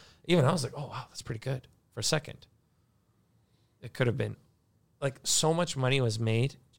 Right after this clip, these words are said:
even just in the tax. If you were to even just give that half of it back, oh, I don't know how much more the government could have made. They're not gonna do that. Why?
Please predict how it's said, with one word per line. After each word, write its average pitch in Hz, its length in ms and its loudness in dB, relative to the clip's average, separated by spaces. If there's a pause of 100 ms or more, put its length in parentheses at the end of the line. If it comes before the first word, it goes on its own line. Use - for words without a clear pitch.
(320)
even 196 220 2
just 143 240 0
in 143 80 -2
the 110 100 0
tax. - 540 2 (800)
If - 80 -8
you 170 60 2
were 165 80 2
to 165 40 2
even 127 280 2
just 117 280 -4
give 117 300 -6
that 110 180 -10 (200)
half - 400 0
of 110 100 -12
it - 160 -12 (260)
back, - 360 -8 (480)
oh, - 220 -14 (960)
I 135 80 4
don't 143 80 6
know 135 80 6
how 131 100 4
much 120 180 0
more 113 260 4 (800)
the 117 80 -4
government 110 300 0
could - 120 -10
have 107 80 -4
made. 101 300 -10 (1300)
They're 190 100 -4
not - 80 -4
gonna - 180 -20
do - 80 -20 (100)
that. - 960 -20
Why? 127 340 0